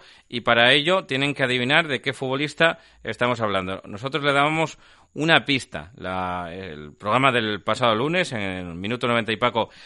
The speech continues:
les dábamos la primera pista y ahora les paso a relatar esa primera pista, recordársela y la segunda. La primera pista que dábamos era,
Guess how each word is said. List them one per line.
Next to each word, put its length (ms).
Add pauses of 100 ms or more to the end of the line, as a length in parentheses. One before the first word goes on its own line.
(160)
les 180
dábamos 260
la 100
primera 340
pista 500
y 160
ahora 160
les 120
paso 360 (240)
a 120
relatar 680
esa 260
primera 340
pista, 280
recordársela 800
y 140
la 120
segunda. 500 (360)
La 100
primera 260
pista 220
que 80
dábamos 380
era, 260